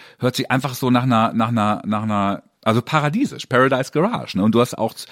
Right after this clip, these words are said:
also ich bin involviert in so ein, in so ein, ähm, Konzept, das heißt Glitterbox, das ist von einem englischen, englischen, äh, House-Label, Defected, und die haben Glitterbox irgendwann mal erfunden.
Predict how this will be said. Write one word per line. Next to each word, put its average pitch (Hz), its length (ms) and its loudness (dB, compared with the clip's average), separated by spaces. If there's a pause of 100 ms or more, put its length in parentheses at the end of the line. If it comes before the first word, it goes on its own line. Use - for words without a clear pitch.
(180)
also 117 120 2
ich 117 100 -4
bin 143 140 2
involviert 131 500 4
in 131 100 0
so 120 160 4
ein, 120 80 6
in 120 200 2
so 113 140 2
ein, 107 220 4
ähm, 95 340 0 (460)
Konzept, - 360 0
das 117 120 0
heißt 98 200 -2
Glitterbox, 143 560 2
das 107 140 -6
ist 107 60 -8
von 107 120 0
einem 98 180 2
englischen, 110 560 4
englischen, 98 540 2
äh, 85 460 -2
House-Label, 127 520 2
Defected, 117 540 -2
und 104 100 -4
die 107 60 4
haben 107 100 6
Glitterbox 117 460 0
irgendwann 139 320 2
mal 131 80 0
erfunden. 110 540 0